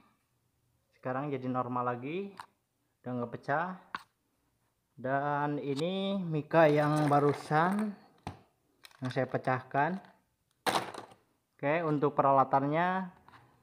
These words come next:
eh, saya menggunakan ini kunci T sepuluh, kemudian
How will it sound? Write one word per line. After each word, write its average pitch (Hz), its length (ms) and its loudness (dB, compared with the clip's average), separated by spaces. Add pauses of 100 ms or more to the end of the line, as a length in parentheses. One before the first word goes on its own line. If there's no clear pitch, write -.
(120)
eh, 139 160 2
saya 147 160 4
menggunakan 143 720 4
ini 147 240 0
kunci 147 560 0
T 143 240 2
sepuluh, 156 560 2 (1200)
kemudian 131 240 0